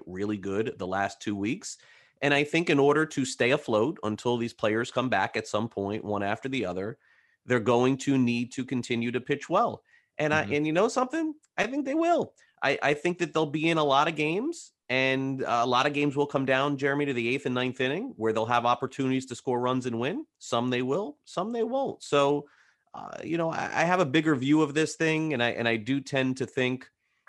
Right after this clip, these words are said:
Speaker 1: that, that, that they still can compete and they still can maybe even win the division.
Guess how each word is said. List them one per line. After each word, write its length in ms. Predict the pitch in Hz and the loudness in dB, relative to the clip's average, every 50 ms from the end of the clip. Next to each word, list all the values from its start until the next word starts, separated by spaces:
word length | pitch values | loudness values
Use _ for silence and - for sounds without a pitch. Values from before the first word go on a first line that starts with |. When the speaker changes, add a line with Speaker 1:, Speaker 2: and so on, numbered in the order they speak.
| - - _ _ | -20 -20 _ _
Speaker 1:
that, 640 | 110 104 117 117 113 113 113 110 110 110 110 - - - - - - - - - - - 92 117 | -6 0 2 4 4 4 4 4 2 0 -2 -6 -14 -18 -16 -18 -18 -20 -20 -20 -20 -18 -10 -8
that, 200 | 123 117 - - | -6 -6 -6 -4
that 180 | 120 120 113 120 | -4 -4 -2 -2
they 100 | 113 113 | -2 -2
still 460 | - - - - 135 135 131 127 123 - | -4 -4 0 2 4 4 4 2 0 -4
can 460 | - - - 131 127 131 135 139 139 135 | -12 -6 -2 0 2 2 2 0 -2 -2
compete 500 | - 139 131 127 - 131 123 127 131 90 | -2 -4 -4 -4 -4 -4 -4 -4 -2 -4
and 120 | 101 104 | -4 -4
they 100 | 95 98 | -6 -6
still 260 | - - - 120 117 | -6 -4 -4 -4 -4
can 400 | - - - 110 120 131 131 113 | -4 -6 -4 -2 -2 -2 -2 -2
maybe 260 | 110 123 156 147 120 | -2 -2 -2 -2 -2
even 240 | 110 117 110 110 107 | -2 -2 -2 -2 0
win 140 | 107 113 110 | 0 0 0
the 80 | 104 95 | -2 -4
division. 560 | 101 98 120 151 139 123 120 110 113 117 | -2 -2 0 0 0 0 -2 -2 -2 -4